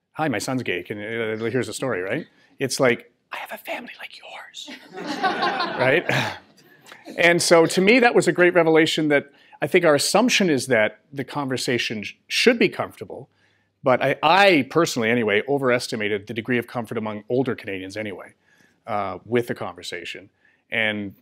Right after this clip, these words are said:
so when you're a broadcaster and you're thinking and you're looking at your demographic, I work for W five, the average age of the viewer is seventy-two.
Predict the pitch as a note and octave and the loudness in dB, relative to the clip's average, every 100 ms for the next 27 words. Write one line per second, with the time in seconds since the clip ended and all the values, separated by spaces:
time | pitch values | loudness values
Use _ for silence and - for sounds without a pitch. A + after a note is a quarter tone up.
0 | _ - - A#2+ A#2 A2+ A#2+ A#2+ C3 A2+ | _ -8 0 2 2 0 -2 0 0 0
1 | A#2+ B2+ B2+ A2+ G#2 - G#2+ G#2+ G2+ G#2+ | 2 0 0 -2 -2 -4 -8 -8 -8 -10
2 | G#2+ G#2 G2+ B2 A2+ A2+ G#2 G#2 A2 B2 | -6 -8 -8 -10 -8 -10 -8 -6 -6 -8
3 | G#2+ G#2+ A2 G2+ G2+ G2 A#2 G#2 G2+ A2 | -12 -8 -6 -6 -6 -6 -6 -8 -8 -10
4 | - G#2 G2+ F#2+ - G#2 A2+ G2 G#2 G2 | -8 -8 -8 -10 -10 -8 -8 -8 -10 -8
5 | G2 G2+ G2+ G2+ F#2+ G#2 G#2+ F#2+ - G#2 | -8 -6 -6 -10 -12 -12 -10 -10 -10 -8
6 | G2+ F#2+ F2+ A#2+ A2 G2+ C3+ | -10 -12 -12 -10 -10 -10 -14